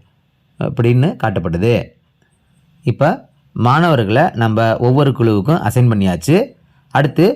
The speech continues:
ஒவ்வொரு குழுவுக்கும் கேப்டன்ஸ் மற்றும் ஹெட் டீச்சர் அவர்களை நம்ம தேர்ந்தெடுக்கணும். இப்ப அதற்கு குறிஞ்சி அப்படின்ற ஒரு குழுவை தேர்ந்தெடுத்துக் கொள்ளுங்கள்.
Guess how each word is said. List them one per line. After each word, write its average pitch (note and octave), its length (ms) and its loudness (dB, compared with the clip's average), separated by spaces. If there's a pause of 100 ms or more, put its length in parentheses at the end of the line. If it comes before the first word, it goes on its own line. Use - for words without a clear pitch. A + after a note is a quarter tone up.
(340)
ஒவ்வொரு G3+ 300 2 (100)
குழுவுக்கும் C#3 520 2 (500)
கேப்டன்ஸ் F#3+ 520 0 (420)
மற்றும் C3 360 0 (200)
ஹெட் F3+ 280 0
டீச்சர் B2 360 0 (380)
அவர்களை C#3+ 400 2
நம்ம A#2+ 200 0 (100)
தேர்ந்தெடுக்கணும். C3 600 2 (1080)
இப்ப C#3+ 160 0 (100)
அதற்கு C#3 320 2 (280)
குறிஞ்சி F3 360 6 (120)
அப்படின்ற B2+ 280 2 (100)
ஒரு G#2+ 180 0
குழுவை B2+ 300 4 (480)
தேர்ந்தெடுத்துக் C#3+ 460 2
கொள்ளுங்கள். G#2+ 360 2